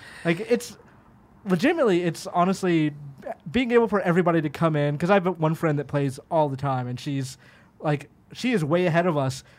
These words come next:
Speaker 2: but it's good that we can still be behind and still play with her.
Speaker 1: Mm-hmm.
Speaker 2: And, like, she'll, she plays, uh,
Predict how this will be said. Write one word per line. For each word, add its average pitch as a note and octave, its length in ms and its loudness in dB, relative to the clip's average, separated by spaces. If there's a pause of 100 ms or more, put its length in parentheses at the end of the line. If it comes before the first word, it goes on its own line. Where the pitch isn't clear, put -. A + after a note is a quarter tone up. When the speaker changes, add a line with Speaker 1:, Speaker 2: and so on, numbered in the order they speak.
(200)
Speaker 2:
but F#3 140 4
it's F3+ 180 -2
good F3+ 400 2
that E3 340 2
we E3 200 0
can G#3 160 -4
still G#3 200 0
be F3+ 140 -4
behind D#3+ 480 -2
and C#3+ 100 -6
still D3+ 200 -8
play E3+ 240 -4
with C3+ 180 -4
her. A#2 240 -10 (180)
Speaker 1:
Mm-hmm. G2 180 -8
Speaker 2:
And, D3 100 -2
like, C#3 260 -2
she'll, D#3 340 -2 (100)
she D3 220 -4
plays, C#3 360 -4
uh, B2 540 -6